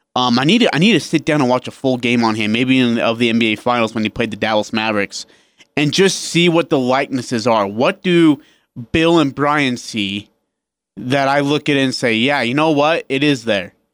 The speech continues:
I mean, is it, i-, is it the drive to the hoop? Is it the aggressiveness offensively? I, i-, i-, is it some of the footwork offensively? What is it? I mean,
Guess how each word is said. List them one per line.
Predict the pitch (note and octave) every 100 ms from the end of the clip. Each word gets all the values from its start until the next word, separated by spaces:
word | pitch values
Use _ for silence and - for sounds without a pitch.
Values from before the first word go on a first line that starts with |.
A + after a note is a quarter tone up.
| _ _ _ _ _ _
I | -
mean, | D#3 D#3+ D#3+
is | D#3 C3+
it, | D#3 E3
i-, |
is | D#3+ E3 E3 E3 D3+
it | E3+
the | D3+
drive | B2+ D#3+ F3
to | F#3
the | D3+
hoop? | C#3+ F3+ A3
Is | D3+
it | D#3
the | C#3
aggressiveness | B2 D#3 D#3 D3+ D3
offensively? | B2+ A#2 D3 - A#3+ G#3+ B3+ B3 _ _ _ -
I, | D3+
i-, |
i-, | D#3 A2 D#3+ D#3+ D3+ -
is | D#3+ D3+ C#3
it | D3+
some | - E3 E3
of |
the | C#3+ C3+
footwork | A#2+ - F3 E3 E3+ A3 C4 -
offensively? | D#3+ E3 F3 F3+ A3 F3
What | D3 F#3+
is | F#3+ G#3 A#2
it? | - - _ _ _ _ _ _ _ _ _ _ -
I | C3+
mean, | C#3 C3+ C3+ B2 A#2 E2+